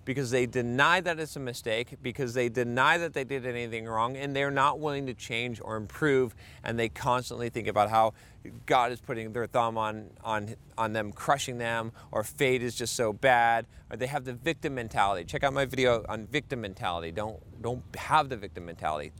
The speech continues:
Those are the real losers in life, 'cause they're never gonna do anything. They're never gonna accomplish anything. The winners are the people who have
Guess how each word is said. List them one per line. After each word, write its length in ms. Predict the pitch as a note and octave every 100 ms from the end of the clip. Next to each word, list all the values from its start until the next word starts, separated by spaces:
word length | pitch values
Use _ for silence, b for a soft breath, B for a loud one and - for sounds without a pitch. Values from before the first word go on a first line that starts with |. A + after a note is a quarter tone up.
| -
Those 320 | D#3 F3 D#3
are 80 | C3+
the 80 |
real 240 | A#2 A#2+ A2
losers 400 | G#2 F#2+ G#2+ G2+
in 80 | G2+
life, 240 | G2 G2+ B B B
'cause 100 | -
they're 80 | E3+
never 220 | F#3 E3
gonna 140 | D#3+ C3+
do 200 | C3 B2+
anything. 260 | G2+ G2+
They're 100 | A2
never 180 | A2 A#2
gonna 140 | A2+
accomplish 520 | F#2+ - G#2 G2+ A2 G#2
anything. 380 | F2 E2+ E2 - B B
The 100 | B2
winners 480 | B2 D3 E3+ C3 G#2
are 80 | G#2+
the 100 | A2
people 460 | B2 A2 A2+ G#2 - - A#2+
who 160 | C3
have 380 | B2 C3+ B2+ -